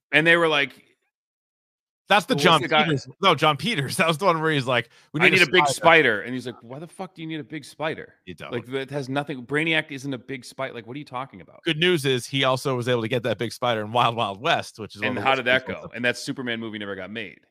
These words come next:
Speaker 2: remember seeing that in the theater, Wild Wild West.
Speaker 1: I thought the things they had on their neck with the buzzsaws coming at 'em was pretty terrifying. But
Speaker 2: Yeah.
Speaker 1: you know what was not terrifying was the big mechanical spider.
Speaker 2: Yeah, not great. Didn't need it
Speaker 1: Yeah.
Speaker 2: at all.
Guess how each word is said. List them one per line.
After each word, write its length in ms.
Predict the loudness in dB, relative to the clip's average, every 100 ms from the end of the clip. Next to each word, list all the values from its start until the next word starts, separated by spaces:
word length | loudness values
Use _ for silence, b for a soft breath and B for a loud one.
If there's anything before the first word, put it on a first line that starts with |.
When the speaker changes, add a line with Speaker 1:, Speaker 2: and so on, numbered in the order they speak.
| -6
Speaker 2:
remember 160 | -6
seeing 260 | -4 -8 -6
that 120 | -8
in 60 | -10
the 60 |
theater, 400 | -12 -6 -6 -6
Wild 240 | -12 -14 -14
Wild 220 | -18 -20
West. 400 | -20 -20 -20 -20 _ _ _ _ _ _ _ _ 0
Speaker 1:
I 140 | 2
thought 220 | 2 -2
the 80 | -4
things 240 | -6 -4
they 120 | -2 0
had 140 | 0
on 80 | -2
their 120 | -6
neck 260 | -6 -8 -8
with 140 | -16 -16
the 80 |
buzzsaws 580 | -6 -6 -6 -8 -8 -10
coming 240 | -14 -12 -10
at 140 | -10
'em 80 | -10
was 140 | -14
pretty 340 | -18 _ -14 -10
terrifying. 520 | -8 -10 -12 -20 -20 _ _
But 140 | -14 -12
Speaker 2:
Yeah. 100 | -12 -14 b b b
Speaker 1:
you 40 | 0
know 60 |
what 80 | 2
was 120 | 0
not 260 | 2 2 2
terrifying 480 | -2 -4 -4 -10 -12
was 120 | -18
the 80 | -16
big 160 | -16
mechanical 420 | -16 -16 -18 -18 -20
spider. 360 | -20 -20 -20 _ _ -10
Speaker 2:
Yeah, 180 | -6
not 180 | -2 0
great. 280 | 0 0 -2
Didn't 300 | -10 -10 -12 _
need 200 | -10 -6
it 120 | -6 -10 _ _ _
Speaker 1:
Yeah. 240 | -4 -2 -4
Speaker 2:
at 60 | -10 -8
all. 540 | -4 -2 -4 -6 -12